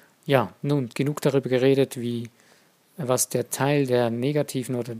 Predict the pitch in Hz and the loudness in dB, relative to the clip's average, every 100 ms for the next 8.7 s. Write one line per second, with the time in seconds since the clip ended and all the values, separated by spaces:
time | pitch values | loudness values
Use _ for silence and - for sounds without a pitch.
0 | 117 - 147 120 120 117 117 113 - 175 | -14 -10 -8 -6 -4 -4 -4 -6 -2 0
1 | 139 120 - - - 127 139 160 - _ | 0 -2 -4 -6 -8 -6 -4 -4 -6 _
2 | - - - _ _ - 131 127 117 127 | -20 -20 -20 _ _ -6 0 2 2 -2
3 | 127 135 - 131 120 - - 135 135 151 | -2 -2 -2 -4 -4 -6 -4 -2 -2 -6
4 | - _ _ _ _ _ _ 143 139 - | -10 _ _ _ _ _ _ -4 -4 -4
5 | - 135 - 220 220 135 127 - 131 - | -4 -2 -4 -8 -2 2 2 0 -6 -4
6 | 101 113 147 147 143 - 123 117 120 131 | -6 -2 -2 0 -2 -2 0 0 0 -2
7 | - - 117 113 120 - - 117 117 117 | -4 -14 -12 -8 -6 -6 -6 -8 -8 -8
8 | - - 104 120 107 101 95 | -8 -6 -6 -6 -10 -12 -12